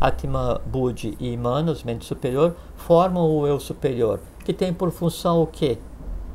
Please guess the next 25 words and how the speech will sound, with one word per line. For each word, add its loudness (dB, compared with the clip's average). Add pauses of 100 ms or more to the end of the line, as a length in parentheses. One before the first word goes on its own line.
(160)
Qual 4
é 2
a 0
função 0
do -2
eu -2
superior? -4
Qual 0
é 0 (200)
a 4
razão 4
da 4
existência? -2 (380)
É 4
contribuir 2 (200)
pra 0
que 0
a 8
matéria 2
densa 0
inconsciente -4
do -6
quarto -2
sistema 2
evolua. 4